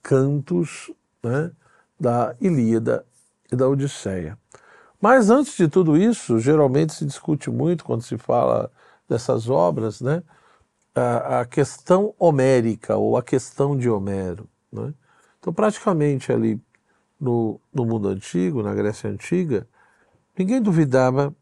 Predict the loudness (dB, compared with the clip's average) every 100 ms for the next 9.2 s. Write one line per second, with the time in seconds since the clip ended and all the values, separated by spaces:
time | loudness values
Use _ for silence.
0 | _ _ _ _ 2 2 2 -4 -2 -2
1 | 0 -2 0 -2 -2 -4 -4 -6 -6 -4
2 | -4 0 4 4 4 -2 -8 -2 0 0
3 | -2 0 0 0 -4 -2 -2 2 2 4
4 | 0 -8 _ _ _ _ -4 -2 -2 -6
5 | -4 -4 -4 -4 -2 -4 -10 _ _ _
6 | _ _ _ -10 -2 0 2 0 -2 -4
7 | -8 0 0 2 2 2 2 2 2 0
8 | -2 -2 -2 -2 -10 -10 -2 2 2 0
9 | -2